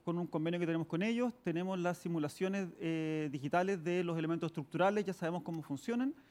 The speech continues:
Y en Chile estamos montando la primera célula de fabricación robótica, que es re importante. Ya demostramos que podemos alinear las fibras y hacer todo el proceso de optimización según nuestro algoritmo, eh, según las instrucciones, que era una primera pregunta.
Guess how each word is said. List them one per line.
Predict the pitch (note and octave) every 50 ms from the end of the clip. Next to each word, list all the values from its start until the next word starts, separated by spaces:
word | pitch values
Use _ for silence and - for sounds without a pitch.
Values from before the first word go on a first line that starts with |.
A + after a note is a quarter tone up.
| - - - - _ - -
Y | - G3
en | G#3+ G3+ - -
Chile | - C4 C4+ C4+
estamos | A#3+ - A#3 A#3 A3+
montando | A3 G#3+ G3+ - A3 A3 A3+ A#3 A3 B3 B3+ B3 - - _ _ _ -
la | - F3+ F3
primera | E3+ E3+ F3+ G3+ A3 A#3+ B3
célula | G3+ - - A#3 A3 A#3 A3+ A3+
de | A3+
fabricación | G#3 - F#3+ F3+ E3 F3 - - G3+ G#3
robótica, | F3+ F3+ D#3+ E3 E3+ C3 B2 - C3+
que | - D3
es | C#3+
re | D3+ F3+
importante. | F#3 F3+ - F3 - - D#3 C3 - - - - - - - - _ _ _ _
Ya | - - F3+ G#3
demostramos | A#3 A3+ G#3 - - A3+ A#3+ B3+ C#4 C4+ -
que | - A#3+
podemos | G3 G#3+ G3+ G3+ A3 A3 A#3+ B3 - - - - -
alinear | F3 F3 F3 F3 F3 F#3 G3+ G#3+
las | A3 A3+ G#3
fibras | - A#3+ A#3 A#3 A3+ A#3+ A#3 -
y | G3+
hacer | - - G3+
todo | - - A3
el | A3
proceso | - G#3+ G3+ A3+ G#3
de | A#3
optimización | A3+ - A3 G3+ F3+ G3+ - - A3+ A#3+ B3 - - - _ _ _ _
según | - F3+ F3 F#3 G3
nuestro | G3+ G3+ F3+ - G#3 G3+ G3 - - -
algoritmo, | E3+ D3+ C#3+ F3 G#3 G#3 C#3+ D#3 F#3 A3 C4+ - _ -
eh, | - D#3+ D#3 D#3
según | - E3+ D#3+ D#3+ E3
las | E3+
instrucciones, | F3 D#3+ F#3+ G3+ - G#3 D3+ D#3
que | - - F3 C#3+ -
era | - F3+ F#3
una | F#3+ F#3
primera | D#3+ E3+ E3+ F3+ F#3+ G3+
pregunta. | F#3 F#3+ G#3 G3 D3 - - -